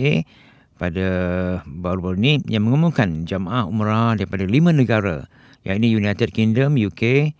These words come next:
Tunisia, Kuwait, Bangladesh dan Malaysia wajib menyediakan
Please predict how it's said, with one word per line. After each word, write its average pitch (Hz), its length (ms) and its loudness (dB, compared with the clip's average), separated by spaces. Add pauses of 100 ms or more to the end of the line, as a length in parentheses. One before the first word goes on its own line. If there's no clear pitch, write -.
(380)
Tunisia, 120 880 0 (320)
Kuwait, 117 480 2 (400)
Bangladesh 101 720 -2
dan 92 160 -2
Malaysia 113 720 0 (320)
wajib 107 640 0
menyediakan 98 800 -2